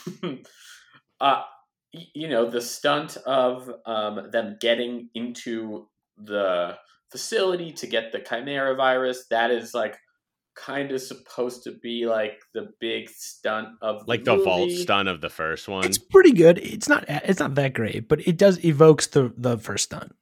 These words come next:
Speaker 3: Like,
Speaker 1: But it,
Speaker 3: from the
Speaker 1: it
Speaker 3: first
Speaker 1: does
Speaker 3: one.
Speaker 1: evoke the first stunt, and it just doesn't feel
Speaker 3: No, no,
Speaker 1: all
Speaker 3: agreed.
Speaker 1: that,
Speaker 3: Agreed.
Speaker 1: all that real.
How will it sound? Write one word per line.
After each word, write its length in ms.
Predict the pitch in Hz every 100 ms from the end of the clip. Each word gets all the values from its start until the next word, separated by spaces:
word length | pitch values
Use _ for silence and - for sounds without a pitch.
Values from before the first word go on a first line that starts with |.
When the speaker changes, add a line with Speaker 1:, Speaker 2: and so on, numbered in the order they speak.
| _
Speaker 3:
Like, 80 | 110
Speaker 1:
But 100 | 160
it, 120 | 175
Speaker 3:
from 180 | 123 107
the 60 | 151
Speaker 1:
it 40 |
Speaker 3:
first 100 | 143
Speaker 1:
does 180 | 127 143
Speaker 3:
one. 80 | 170
Speaker 1:
evoke 220 | 151 147
the 60 | 147
first 240 | - 165
stunt, 160 | 131 120
and 80 | 127
it 180 | 123
just 200 | - 131
doesn't 320 | - 143 143 -
feel 640 | - 139 131 123 117 - _ _ _
Speaker 3:
No, 80 | 208
no, 80 | 214
Speaker 1:
all 60 | 156
Speaker 3:
agreed. 160 | 127 113
Speaker 1:
that, 320 | 110 - _ -
Speaker 3:
Agreed. 260 | 117 120 120
Speaker 1:
all 120 | 131
that 240 | 123 101
real. 480 | 127 233 - - -